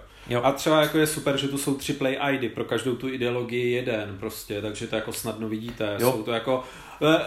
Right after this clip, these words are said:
Speaker 2: jako uživatelsky je to velmi dobře udělaný.
Speaker 1: Produkce moc pěkná. Čekal bych u téhle, eh, hry, eh, mounted mapu, ale oni k tomu nedali a vlastně je teď na preorderu G M T, že si můžete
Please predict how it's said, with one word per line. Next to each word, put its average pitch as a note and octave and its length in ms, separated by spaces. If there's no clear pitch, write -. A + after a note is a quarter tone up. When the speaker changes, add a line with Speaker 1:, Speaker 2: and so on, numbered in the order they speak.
Speaker 2:
jako E3 600
uživatelsky E3+ 640
je D#3 60
to D3+ 80
velmi A#2+ 240
dobře A2+ 260
udělaný. F#2+ 440
Speaker 1:
Produkce D#3+ 440
moc E3+ 160
pěkná. D#3 680
Čekal F3 340
bych F3+ 140
u D3+ 100
téhle, E3+ 460
eh, C3 300
hry, D#3 560
eh, C3+ 300
mounted C#3 360
mapu, C#3 580
ale C3 200
oni C3+ 180
k C#3 60
tomu D#3 180
nedali C3+ 420
a C#3 60
vlastně C3 380
je C3+ 100
teď C3+ 180
na C3 100
preorderu B2+ 720
G A#2+ 200
M A#2+ 120
T, A#2+ 180
že A2+ 100
si B2 120
můžete A#2+ 420